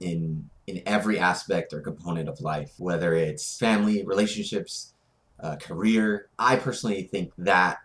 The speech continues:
is the definition of success, because I don't think anyone has ever said, "Okay, since I'm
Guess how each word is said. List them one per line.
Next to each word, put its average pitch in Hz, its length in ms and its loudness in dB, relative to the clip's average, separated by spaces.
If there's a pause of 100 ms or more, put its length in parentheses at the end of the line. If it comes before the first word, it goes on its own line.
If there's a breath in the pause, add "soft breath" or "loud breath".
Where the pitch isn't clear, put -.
is 92 180 -4
the 85 80 -6
definition 78 680 -4
of - 140 -12
success, - 460 -6
because 90 680 -6
I 107 120 -4
don't 160 160 2
think - 160 -2
anyone 120 360 0
has 104 180 0
ever 98 220 4
said, 87 520 0
"Okay, 92 460 2
since 98 320 -8
I'm 90 320 -4